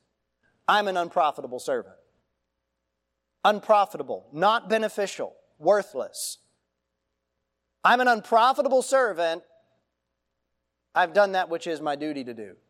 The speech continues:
That is completely against the way we naturally think. We naturally think, "I did what I'm supposed to do, therefore I deserve special treatment. I'm someone special.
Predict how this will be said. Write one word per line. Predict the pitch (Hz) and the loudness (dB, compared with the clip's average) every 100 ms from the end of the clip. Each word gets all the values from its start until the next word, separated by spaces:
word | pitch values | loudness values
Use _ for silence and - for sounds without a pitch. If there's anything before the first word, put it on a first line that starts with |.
| - | 0
That | 202 302 | 0 0
is | 254 | -4
completely | 226 190 240 240 202 | -8 -4 -4 -2 -4
against | 180 185 185 - | -4 -4 -8 -6
the | |
way | 160 170 | -2 0
we | 160 165 | -2 -6
naturally | 151 156 165 165 135 120 | -4 -6 -6 -6 -8 -8
think. | 143 117 _ _ _ _ _ _ _ _ - | -12 -14 _ _ _ _ _ _ _ _ -2
We | 214 285 | 2 2
naturally | 254 233 214 190 | 2 0 -2 -2
think, | 202 190 | -2 0
"I | 180 | 0
did | 208 | 0
what | 190 180 | 2 0
I'm | |
supposed | 160 185 160 | 0 -4 -4
to | 156 | -4
do, | 202 254 165 147 _ _ | 0 0 0 -6 _ _
therefore | 147 208 214 - 190 165 151 - _ _ _ _ - | 0 0 2 0 2 2 0 -6 _ _ _ _ 2
I | 202 | 2
deserve | 180 185 175 | 2 -4 -4
special | - 180 - | -2 -2 -2
treatment. | 156 233 175 - | -4 -4 -4 -4
I'm | 185 214 | -2 -2
someone | 202 196 185 160 | -2 -2 -2 -6
special. | - 214 220 175 110 | 2 2 2 -2 -8